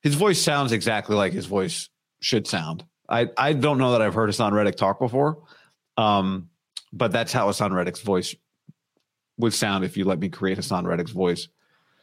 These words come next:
Uh, this is a good take. C J, it's our fault we lost the game. Easy to forget that. Easy to forget that the Niners made a decision that directly led to the quarterback getting hurt.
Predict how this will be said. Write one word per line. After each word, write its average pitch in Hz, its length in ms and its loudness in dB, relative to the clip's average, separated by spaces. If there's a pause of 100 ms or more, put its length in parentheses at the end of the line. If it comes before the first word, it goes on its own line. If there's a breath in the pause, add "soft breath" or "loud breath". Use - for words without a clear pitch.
(600)
Uh, 107 180 2
this 160 200 2
is - 40 0
a 180 40 4
good 143 140 2
take. 104 380 0
C 143 200 2
J, 95 320 2 (1300)
it's - 320 2 (200)
our 147 260 4
fault 147 460 2
we 127 200 4
lost 123 320 2
the 117 80 0
game. 98 300 0 (1000)
Easy 180 220 4
to 185 100 2
forget 147 320 2
that. 71 220 -4 (720 loud breath)
Easy 202 260 6
to 180 120 2
forget 123 440 0
that 113 120 2
the 113 100 4
Niners 127 360 2
made 120 240 4
a 110 40 4
decision 98 680 2 (640 soft breath)
that 127 180 2
directly 123 440 2
led 110 260 2
to 107 60 2
the 92 100 0
quarterback 98 500 2
getting 101 320 2
hurt. 92 440 -2